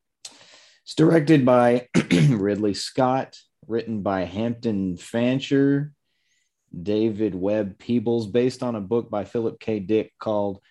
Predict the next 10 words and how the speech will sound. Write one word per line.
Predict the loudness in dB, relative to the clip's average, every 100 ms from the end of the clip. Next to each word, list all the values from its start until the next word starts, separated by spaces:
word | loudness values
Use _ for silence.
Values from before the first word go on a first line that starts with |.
| _ 0
Do | 2 4
Androids | 2 2 2 2 0
Dream | -4 -2 -2
of | -2
Electric | -4 -4 -6 -6 -12
Sheep, | -12 -14 -12 -14 _ -8
which | -4
I've | 0 0 -2
heard | -4 -2 0
of | 0 -4 -8